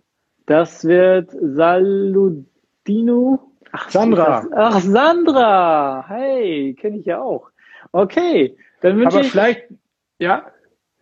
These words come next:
Speaker 2: vielleicht schreiben zum Abschluss die Zuschauer nochmal mit rein, was das größte Aha-Erlebnis war.
Speaker 1: Guter Punkt. Vielleicht mag der, mag der ein oder andere, ähm,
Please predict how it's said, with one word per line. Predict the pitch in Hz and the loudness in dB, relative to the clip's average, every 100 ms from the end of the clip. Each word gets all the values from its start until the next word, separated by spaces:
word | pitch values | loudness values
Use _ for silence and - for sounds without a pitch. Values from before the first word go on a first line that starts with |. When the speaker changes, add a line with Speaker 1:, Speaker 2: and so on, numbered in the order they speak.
| _ | _
Speaker 2:
vielleicht | - 185 226 | -2 -2 0
schreiben | - 190 226 226 | -2 -2 -2 -4
zum | - 180 | -4 -4
Abschluss | 214 - 220 220 - | -4 -4 -4 -4 -8
die | - 196 202 220 | -10 -6 -6 -8
Zuschauer | - 226 220 202 202 202 | -8 -8 -2 0 2 0
nochmal | 185 190 | 0 -2
mit | 180 156 | -2 -2
rein, | 180 202 196 - - | 0 0 -4 -18 -6
was | 165 170 | -6 -4
das | 180 - - | -10 -10 -2
größte | 180 208 - - | 0 0 0 -2
Aha-Erlebnis | 151 - 147 139 127 - 123 - | 0 0 -2 -4 -8 -10 -12 -6
war. | 107 - _ _ _ _ _ _ _ _ _ | -8 -8 _ _ _ _ _ _ _ _ _
Speaker 1:
Guter | 165 185 190 | 2 2 2
Punkt. | 208 214 143 - - _ _ _ - | 0 -2 -2 -8 -18 _ _ _ -2
Vielleicht | 156 151 | 0 2
mag | 165 170 | -2 0
der, | 175 165 - 139 _ - - | -2 -2 -6 -18 _ -20 -20
mag | - 147 156 | -6 -2 -2
der | - 160 | 0 -2
ein | 165 190 | -2 -2
oder | 185 180 | -2 -2
andere, | 180 190 190 185 185 - | -4 -2 0 2 0 -2
ähm, | 170 180 180 185 185 180 | -4 -6 -8 -8 -8 -8